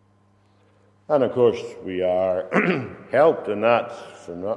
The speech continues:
in that, um, process by recalling that at the Last Supper, which is actually the first supper, but at that occasion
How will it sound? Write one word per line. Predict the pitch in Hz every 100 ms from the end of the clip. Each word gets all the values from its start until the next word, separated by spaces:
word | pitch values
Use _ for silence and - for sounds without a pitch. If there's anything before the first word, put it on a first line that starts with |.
| - - - - - _ _ _ -
in | 78
that, | 90 90 78 - - 73
um, | 76 71 - -
process | 156 156 127 120 - - - - - - - _ _
by | 76 78
recalling | 78 80 - 107 110 107 104
that | 92 82 - - - - -
at | 69
the | 76
Last | 87 95 92 - - - - _ _ _ _ _ _ _ _ _ _
Supper, | - 90 - 95 90 87 - - - - _ _ _ _ _ _ _ _ _ _ _ _ _ _ _ _ _ _ _ _ 101 _ _ _ _ _ _ _ _
which | 64
is | 69
actually | 82 87 - 71
the | 65 69 64 _ _ _ _ _
first | 101 - -
supper, | - - - _ _ _ _ _ _ _ _ _ _ _ _ _ _ _ _ _ _
but | 82
at | 87 95
that | 98 98
occasion | 85 82 101 110 107 85 76